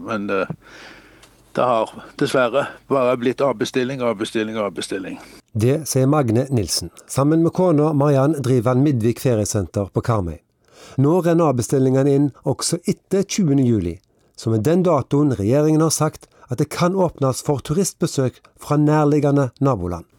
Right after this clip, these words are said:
Speaker 1: Vi har avbestillinger i august, for, eh, de må jo prøve å få til noe selv i sitt eget land, eller,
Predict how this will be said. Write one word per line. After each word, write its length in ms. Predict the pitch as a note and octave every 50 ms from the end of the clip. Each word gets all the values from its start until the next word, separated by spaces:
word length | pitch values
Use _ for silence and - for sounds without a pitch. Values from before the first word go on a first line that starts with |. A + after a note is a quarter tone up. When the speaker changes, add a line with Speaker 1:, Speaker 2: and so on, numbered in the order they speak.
| _ -
Speaker 1:
Vi 60 | -
har 340 | A#2 A#2 A#2 A#2+ G#2+ G#2 G#2 - A#2
avbestillinger 720 | A#2 A2 B2+ A#2 - C3 B2 B2+ B2+ B2+ B2+ B2+ B2+ B2+ B2+
i 40 | B2+ B2+
august, 460 | B2+ B2+ C3+ D3 D#3 - - - - _ _
for, 440 | - - - B2 B2+ A#2 G#2+ A2+ A2+
eh, 40 | G#2+ - - - - - - - - - - - _
de 100 | - C#3+
må 160 | C#3 C3+ C3 A#2+
jo 80 | B2
prøve 320 | A2 - C3+ B2 A#2+ A2+ A#2
å 60 | -
få 180 | - C#3 B2
til 220 | A#2 - C3 A#2+ A2+
noe 160 | A2 - B2
selv 380 | A2+ - - B2 A#2 B2+ B2+ B2
i 100 | A#2+ -
sitt 160 | B2+ B2 C3
eget 320 | B2+ B2 A2 A#2 A2 - A#2+
land, 260 | A2+ A2+ A#2 A#2+ A#2
eller, 340 | A2+ A#2 A2+ A#2 A#2 A2+ A2+